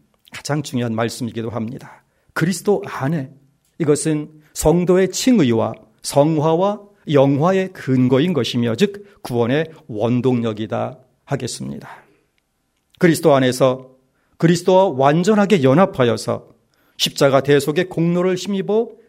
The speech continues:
죄의 권세에서 해방이 되고 새 생명을 얻어 새로운 피조물이 된다 하는 것입니다. 그리스도 안에서 그리스도의 부활에 연합하여서 옛사람을 벗고 영원한 생명을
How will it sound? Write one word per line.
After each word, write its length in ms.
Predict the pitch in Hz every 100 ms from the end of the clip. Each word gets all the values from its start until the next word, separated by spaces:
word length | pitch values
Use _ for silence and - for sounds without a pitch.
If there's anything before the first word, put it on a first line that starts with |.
| _
죄의 340 | - 135 135
권세에서 800 | 127 123 117 123 120 113 131 127 127 - 127
해방이 400 | 120 113 127 180
되고 460 | 123 110 110 - _ _
새 220 | - - 214
생명을 480 | 214 202 202 202
얻어 320 | 151 123 117 - _
새로운 480 | - 131 117 117 127
피조물이 600 | - 131 113 110 113 113 -
된다 600 | - 110 104 107 110 107 _ _ _ _
하는 240 | _ 120 110
것입니다. 600 | 120 - - - 139 - _ _ _ _ _ -
그리스도 400 | 196 214 208 214
안에서 480 | 160 139 - 117 - - _ _
그리스도의 500 | - 202 - 214 214
부활에 500 | 208 180 185 190 135
연합하여서 960 | 123 127 202 - - 120 120 120 107 - _ _ _ -
옛사람을 560 | 160 135 135 123 120
벗고 440 | 110 113 - 123 120 - _ _ - 123
영원한 360 | 135 113 131
생명을 720 | 180 165 135 120 120 175 -